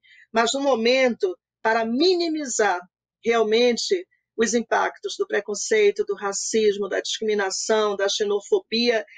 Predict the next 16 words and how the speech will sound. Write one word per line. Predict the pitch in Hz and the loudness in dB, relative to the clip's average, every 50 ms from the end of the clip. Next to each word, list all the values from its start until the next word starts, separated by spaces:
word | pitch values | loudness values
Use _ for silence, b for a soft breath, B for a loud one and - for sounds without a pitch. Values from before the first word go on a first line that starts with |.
| B B B B - | B B B B -4
e | 247 240 190 | -4 -2 0
da | - 220 226 247 269 269 269 _ _ _ _ _ _ _ | 0 2 2 2 0 -2 -4 _ _ _ _ _ _ _
intolerância. | 247 247 233 - 240 240 247 247 226 208 180 165 160 - - - - b b b b b b b | -2 0 0 0 0 2 2 2 0 0 -2 -2 -4 -4 -4 -6 -6 b b b b b b b
E | - 220 226 | 0 2 2
a | 220 | 2
educação, | 220 214 214 220 - 208 196 - - - - 220 214 | 4 2 2 0 0 -2 -4 -4 -2 0 0 2 0
gente, | 202 202 190 170 - - - - | 0 -2 -4 -4 -6 -10 -6 -2
ela | 208 202 196 190 | 0 0 0 0
tem | - 226 220 | 0 0 0
um | 220 208 | 0 0
papel | - 220 - - 226 214 202 - - - - | 0 -4 -2 -2 -2 -2 -2 -2 -6 -10 -10
fundamental | - 285 302 311 311 311 294 277 269 254 226 - 240 214 220 233 240 | -8 -4 -4 -2 0 0 0 0 -2 -2 -2 -2 0 2 2 2 2
nesse | 233 226 226 226 - - | 2 2 0 0 -2 -4
processo | - 220 214 208 - - 220 208 214 226 226 - - 427 415 | -4 -2 -2 -2 -2 0 0 2 2 0 0 -2 -4 -6 -2
e | 294 294 | -2 0
nós, | 277 254 247 247 247 247 247 226 214 196 185 185 - - | 2 2 4 4 6 6 6 6 4 4 2 0 -4 -8